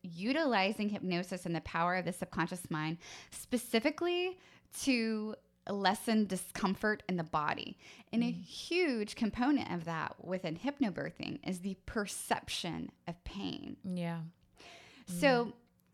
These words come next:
Speaker 1: pain is something that is, it,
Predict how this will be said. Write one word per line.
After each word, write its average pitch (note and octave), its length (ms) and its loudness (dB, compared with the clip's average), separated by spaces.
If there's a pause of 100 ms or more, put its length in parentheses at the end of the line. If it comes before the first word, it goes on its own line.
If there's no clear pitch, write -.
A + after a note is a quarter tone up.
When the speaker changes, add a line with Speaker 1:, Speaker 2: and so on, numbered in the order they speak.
(240)
Speaker 1:
pain F4 680 6
is A#3 220 0
something B3 600 4
that G3 280 2
is, F#3+ 640 -2 (880)
it, A3 220 0